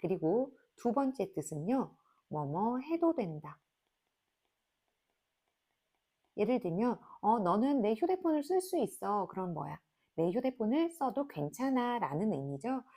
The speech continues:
그렇기 때문에 이 두 가지 뜻을 같이 가지고 있습니다. 즉, 허락의 의미를 가지고 있어요.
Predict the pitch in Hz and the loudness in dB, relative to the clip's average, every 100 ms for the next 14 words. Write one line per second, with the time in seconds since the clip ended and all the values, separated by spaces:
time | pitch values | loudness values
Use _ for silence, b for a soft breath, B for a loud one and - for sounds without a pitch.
0 | b - 151 165 - 147 143 196 285 233 | b -12 -10 -8 -6 -6 -4 0 0 0
1 | 170 165 - 165 165 285 240 - - - | -4 -6 -4 -4 0 -2 -4 -8 -12 -10
2 | - - - - 285 233 - 151 - 160 | -10 -14 -12 -8 -6 -6 -4 -6 -6 -10
3 | 147 151 151 - 240 277 B B - 349 | -10 -10 -14 0 0 0 B B 2 4
4 | 339 339 285 277 156 151 156 160 - - | 4 4 0 2 0 0 -2 -4 -6 -8
5 | 175 165 - 160 147 175 285 | -4 -4 -4 -8 -4 -2 -2